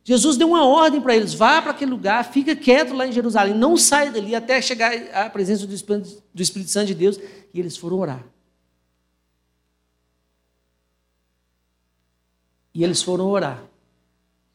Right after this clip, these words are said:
E eles foram orar em unidade. Olhem comigo aí no versículo quatorze. Diz assim, todos estes perseveraram, perseveraram unânimes em oração, juntamente com as mulheres, com Maria, mãe de Jesus, e com os irmãos dele.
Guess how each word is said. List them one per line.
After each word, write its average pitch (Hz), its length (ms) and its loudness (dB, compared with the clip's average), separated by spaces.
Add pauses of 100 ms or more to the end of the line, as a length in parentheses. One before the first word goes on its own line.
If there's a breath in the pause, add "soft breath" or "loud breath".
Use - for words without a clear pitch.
(220)
E 151 100 2
eles 170 160 2
foram 180 640 2
orar 170 580 2 (300 loud breath)
em 180 180 4
unidade. 156 540 4 (260 loud breath)
Olhem 302 220 6
comigo 285 320 4
aí 262 120 6
no 254 120 4
versículo 240 420 4
quatorze. 208 640 4 (680 loud breath)
Diz 226 220 4
assim, 208 580 4 (960 soft breath)
todos 302 300 4
estes 285 400 6
perseveraram, 285 880 2
perseveraram 269 800 2 (320 loud breath)
unânimes 320 600 8
em 254 100 8
oração, 185 520 2
juntamente 294 520 2
com 294 80 -4
as 262 100 -2
mulheres, 240 640 4
com 247 100 2
Maria, 233 560 6
mãe 233 220 6
de - 100 -2
Jesus, 226 1000 2
e 269 460 6
com 240 80 4
os 247 140 6
irmãos 220 440 6
dele. 185 460 0